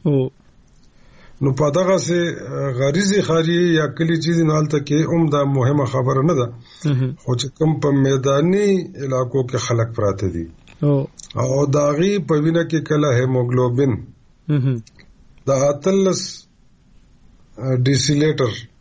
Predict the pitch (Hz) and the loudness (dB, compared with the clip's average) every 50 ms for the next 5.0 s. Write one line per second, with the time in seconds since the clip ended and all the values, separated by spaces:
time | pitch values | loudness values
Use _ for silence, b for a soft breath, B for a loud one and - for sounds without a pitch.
0 | _ _ _ _ _ _ _ - 156 151 139 139 127 123 120 120 113 101 - - | _ _ _ _ _ _ _ -2 0 0 2 2 0 0 0 0 -2 -4 -6 -8
1 | - - - _ _ _ - 160 147 127 135 123 117 - - 131 127 131 139 143 | -16 -20 -20 _ _ _ -2 0 0 2 0 -2 -4 -6 -8 -4 -2 0 0 0
2 | - - 147 143 143 135 - 170 170 170 165 156 147 165 165 170 175 175 170 165 | -2 -2 -2 0 0 0 0 0 2 2 0 2 2 0 2 2 2 0 0 0
3 | 131 147 143 147 147 143 147 160 170 170 160 160 156 151 160 156 156 143 - 156 | -2 -4 -4 -2 0 2 2 4 2 2 2 0 0 0 -2 -2 -2 -2 -2 0
4 | 147 143 147 151 147 127 - 151 147 - - 127 131 120 120 - 143 147 139 | 2 2 2 2 2 0 0 -2 -2 -2 -2 -2 -2 -2 0 0 0 2 2